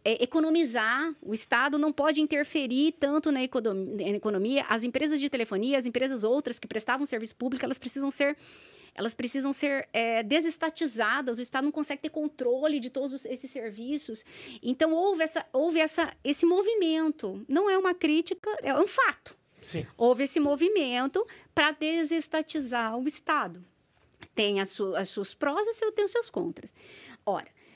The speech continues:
Speaker 1: se o Estado não celebra mais, se o Estado desestatizou tudo, então acabaram as autarquias e fundações estatais pra prestar esse serviço público, alguém tinha que fazer.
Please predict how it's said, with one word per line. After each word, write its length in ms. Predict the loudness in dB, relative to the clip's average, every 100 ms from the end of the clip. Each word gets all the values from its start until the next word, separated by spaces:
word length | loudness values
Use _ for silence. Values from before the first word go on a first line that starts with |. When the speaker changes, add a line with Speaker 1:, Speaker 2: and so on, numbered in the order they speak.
| -6
Speaker 1:
se 140 | 0
o 40 |
Estado 400 | 0 0 -2 0 0
não 100 | 0
celebra 480 | -2 0 0 -2
mais, 400 | -4 -6 -12 -20 _
se 180 | -14 -2
o 60 | -2
Estado 340 | 0 -2 0
desestatizou 760 | 0 0 0 -6 -6 -4 -4 -4
tudo, 320 | -4 -6 -4
então 180 | 0 -2
acabaram 480 | 0 0 0 -2
as 80 | -4
autarquias 560 | -4 -2 -2 -2 -4 -4
e 60 |
fundações 480 | -4 -6 -6 -4 -4
estatais 500 | -2 -2 0 0 0
pra 140 | -2 -2
prestar 280 | -4 -4 -6
esse 100 | -6
serviço 260 | -10 -8
público, 240 | 0 4 6
alguém 260 | 4 4
tinha 220 | 4 2
que 60 | 4
fazer. 400 | 4 6 4 2